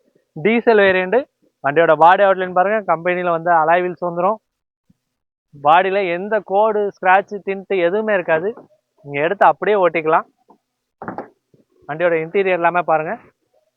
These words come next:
சீட் கவர்ஸ்லாம் நல்லா பிளாக் கலர்ல லெதர்ல கொடுத்துருக்காங்க. கம்பெனி ஆடியோ சிஸ்டம் வந்துரும், ஸ்டீரிங் மவுண்டட் கண்ட்ரோல்ஸ் வந்துரும்,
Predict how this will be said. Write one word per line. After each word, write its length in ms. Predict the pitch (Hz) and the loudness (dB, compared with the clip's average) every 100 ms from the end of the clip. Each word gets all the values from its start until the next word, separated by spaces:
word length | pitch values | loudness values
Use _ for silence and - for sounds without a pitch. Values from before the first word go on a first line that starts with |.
| _ _ | _ _
சீட் 200 | 175 170 170 | -12 -6 -4
கவர்ஸ்லாம் 360 | 156 - 185 | -4 -4 -6
நல்லா 160 | 160 160 151 | -2 -2 2
பிளாக் 240 | 151 160 - | 0 0 -4
கலர்ல 300 | 156 160 175 196 _ _ 135 | -4 -2 -4 -10 _ _ -10
லெதர்ல 320 | 131 156 170 156 | -6 -4 -4 -6
கொடுத்துருக்காங்க. 440 | 139 143 139 139 165 208 _ _ _ _ _ _ _ _ - | -8 -10 -6 -8 -8 -16 _ _ _ _ _ _ _ _ -8
கம்பெனி 320 | 135 143 175 165 143 | -8 -6 -6 -2 -2
ஆடியோ 220 | 165 165 | -2 -6
சிஸ்டம் 260 | 156 - 151 | -12 -12 -10
வந்துரும், 240 | 151 170 180 | -10 -6 -6
ஸ்டீரிங் 340 | 165 160 170 156 | -4 -6 -6 -6
மவுண்டட் 280 | 151 147 - | -6 -6 -4
கண்ட்ரோல்ஸ் 400 | 143 160 165 - | -4 -2 -4 -4
வந்துரும், 300 | 156 151 180 | -8 -6 -6